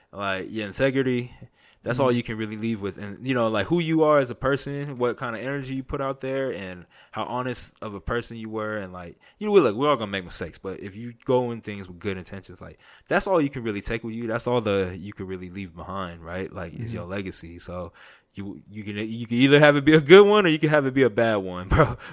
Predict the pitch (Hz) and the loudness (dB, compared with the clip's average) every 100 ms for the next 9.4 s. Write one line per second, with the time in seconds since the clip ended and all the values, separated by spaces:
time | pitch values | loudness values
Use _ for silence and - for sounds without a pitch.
0 | - 156 139 110 104 104 101 101 98 98 | -4 -2 0 2 2 2 0 -2 -2 -2
1 | 95 - _ _ _ _ _ _ - 135 | -4 -8 _ _ _ _ _ _ -8 -4
2 | 147 143 131 143 160 120 107 107 101 104 | -2 -2 0 0 0 -4 -6 -6 -4 -6
3 | - 117 113 110 110 _ - _ 117 117 | -4 -2 -2 -4 -8 _ -20 _ -6 -4
4 | 110 113 _ _ _ _ _ _ - 113 | -4 -8 _ _ _ _ _ _ -12 -12
5 | 104 _ _ _ _ 95 92 95 101 - | -12 _ _ _ _ -20 -20 -20 -20 -14
6 | - 117 117 117 113 135 139 123 131 127 | 0 2 4 2 0 -4 -4 -4 -2 0
7 | 151 113 101 104 123 131 120 117 104 - | 2 2 0 -2 -2 -2 -2 -4 -10 -4
8 | 139 131 117 127 131 123 98 98 98 104 | -4 -4 -8 -6 -6 -6 -10 -10 -12 -12
9 | 110 101 95 | -8 -8 -8